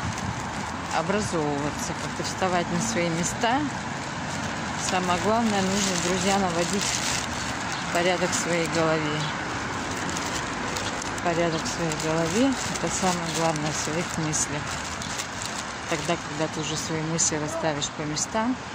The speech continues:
всё по полочкам,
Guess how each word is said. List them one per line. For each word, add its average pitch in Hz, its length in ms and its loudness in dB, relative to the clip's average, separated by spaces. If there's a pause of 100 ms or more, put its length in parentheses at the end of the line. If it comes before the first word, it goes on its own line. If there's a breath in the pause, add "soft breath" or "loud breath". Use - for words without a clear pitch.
(3250)
всё 302 260 -2
по 208 80 2
полочкам, 208 840 2